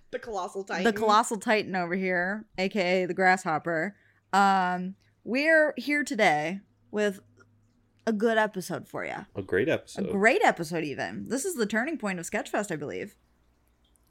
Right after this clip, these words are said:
Speaker 2: The man
Speaker 3: No, that would be when you shut the fuck up, but, you know.
Speaker 2: That's never going to happen.
Speaker 3: Yeah,
Speaker 2: So,
Speaker 3: unfortunately.
Speaker 2: kiss my asshole.
Speaker 3: No, I'm good.
Speaker 2: Okay. Anyways. <laughs> The man, the myth,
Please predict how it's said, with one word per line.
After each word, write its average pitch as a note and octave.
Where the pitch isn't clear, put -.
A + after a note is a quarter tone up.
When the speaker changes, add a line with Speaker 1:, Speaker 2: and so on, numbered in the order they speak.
Speaker 2:
The A3
man B3+
Speaker 3:
No, B3+
that E3
would E3+
be C#3+
when A#2+
you A2+
shut G#2
the -
fuck F2
up, F2+
but, -
you D#2
know. -
Speaker 2:
That's B3
never G#3
going D#3+
to E3
happen. E3
Speaker 3:
Yeah, F#2
Speaker 2:
So, F2+
Speaker 3:
unfortunately. D3+
Speaker 2:
kiss F3
my B3+
asshole. C#4+
Speaker 3:
No, F#2
I'm G#2
good. F#2
Speaker 2:
Okay. F#3+
Anyways. F#3+
<laughs> D#4
The B3
man, E4+
the G#3+
myth, A#3